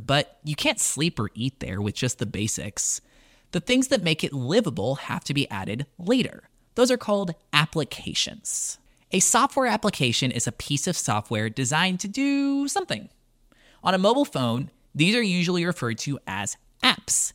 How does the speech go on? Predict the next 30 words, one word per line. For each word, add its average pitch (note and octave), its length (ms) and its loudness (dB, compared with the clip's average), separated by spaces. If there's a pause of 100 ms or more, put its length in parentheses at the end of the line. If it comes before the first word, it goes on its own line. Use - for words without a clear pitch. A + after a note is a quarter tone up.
(140)
that C3+ 80 -4
you C#3 80 2
can C#3+ 180 0
download B2 460 2
from A#2 380 -2
an E3 160 -4 (120)
app E3 220 0
store, - 460 -4 (240)
such - 260 -2
as G#2 300 -2
the A#2+ 100 -2
Google A2 280 0
Play E4+ 180 2
Store - 500 -4
or B2 380 4
the D3 320 0
App D3+ 200 0
Store - 300 -2
if - 140 -10
you're G2+ 100 -2
on G#2 80 0
an F#2+ 80 -4
iPhone. G#2 540 -6 (760)
Every A#3+ 300 4
square E3+ 520 4
on C3+ 200 4
your E3 100 2
computer's C#3 480 0
home A3 220 4
screen G#2 360 -2